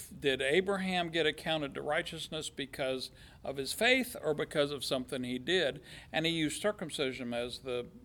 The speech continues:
the, the key there, and he said, "When Abraham believed and God accounted it to him as righteousness, was he circumcised or uncircumcised?" The answer was he was uncircumcised.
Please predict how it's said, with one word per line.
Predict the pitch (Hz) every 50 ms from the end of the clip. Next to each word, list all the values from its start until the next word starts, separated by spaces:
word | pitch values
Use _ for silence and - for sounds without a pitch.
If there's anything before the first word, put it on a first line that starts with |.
| - -
the, | 139 131 123 123 123 123 123 120 - - - - - - - - - - - - -
the | 135 131
key | - - - 226 254 247
there, | 185 151 127 123 127 135
and | 143 139
he | 139 135
said, | - - - 139 135 131 127 - - - - - - - - - - - - - - - - - - - - - - - - - - - - -
"When | - 123 147 190 226 240 233
Abraham | 226 214 202 190 180 165 180 185 175 170 165
believed | 165 160 160 160 160 165 180 214 226 220 156 131 120 120 131
and | 123 120 127
God | 131 147 147 147 147 139
accounted | 135 - - - - - 180 180 175 160
it | 143 135 -
to | - - 143 131
him | 123 127 131 123 123 120 -
as | - 123 123 120 123
righteousness, | 127 131 147 180 220 202 - 151 127 - - 135 117 117 113 - - - - - - - - - - - - - - - -
was | 127 131 131 131
he | 139 127
circumcised | 123 - - 202 202 - 208 175 - - 190 180 180 165 -
or | 165 143 143
uncircumcised?" | 170 196 202 190 - 151 120 - - 127 - - - 90 87 76 - - - - - - - - - - - - - - - - -
The | 113 113
answer | 107 135 170 240 240 247 - 147 117
was | 113 117 123 120 -
he | 131
was | 117 113 117
uncircumcised. | 127 151 185 196 190 - 131 107 - 120 120 - - - - - - - - - -